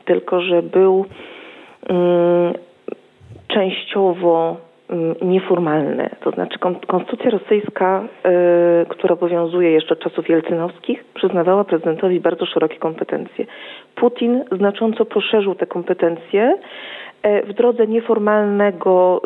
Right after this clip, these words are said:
zagarniania kolejnych sfer, w drodze też, e, ustaw, które po prostu rozmontowywały, e, po trochu konstytucję. Więc w dużej mierze to, co teraz się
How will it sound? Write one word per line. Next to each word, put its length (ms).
zagarniania 560
kolejnych 460
sfer, 360
w 140
drodze 460
też, 520
e, 220
ustaw, 600
które 540
po 80
prostu 280
rozmontowywały, 880
e, 280
po 400
trochu 340
konstytucję. 720
Więc 140
w 120
dużej 400
mierze 640
to, 100
co 120
teraz 220
się 160